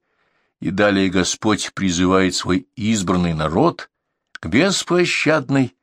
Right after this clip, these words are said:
и истребительной войне против амореев, хеттеев, ферезеев и ещё. Если бы шестая заповедь имела тот смысл, что придают ей либеральные толкователи,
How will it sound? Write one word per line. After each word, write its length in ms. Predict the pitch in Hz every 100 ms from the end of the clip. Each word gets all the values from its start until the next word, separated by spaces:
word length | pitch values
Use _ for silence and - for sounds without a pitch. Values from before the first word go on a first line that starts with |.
| _ _ _ -
и 100 | 90
истребительной 800 | - - 92 131 175 170 156 147
войне 320 | 131 120 113
против 340 | 107 87 90 - -
амореев, 1000 | 113 113 101 95 85 85 85 107 135 - _ _ _ _ -
хеттеев, 960 | - 104 - - 104 92 95 120 - - _ _
ферезеев 920 | - 139 107 92 82 76 85 104 101 - - _ _ _ _
и 60 | -
ещё. 800 | - 190 160 139 - - 85 85 _ _ _ _ _ _ _ _ _ _ _ _
Если 340 | - 113 110 123
бы 100 | 117
шестая 500 | 131 117 - 117 117
заповедь 640 | 98 127 117 98 95 -
имела 300 | 95 98 95
тот 240 | 90 98 95
смысл, 440 | - 104 95 98
что 260 | - - 90
придают 500 | 95 87 95 98 -
ей 140 | 92
либеральные 600 | 90 92 95 98 98 95
толкователи, 760 | - 90 104 113 185 - 90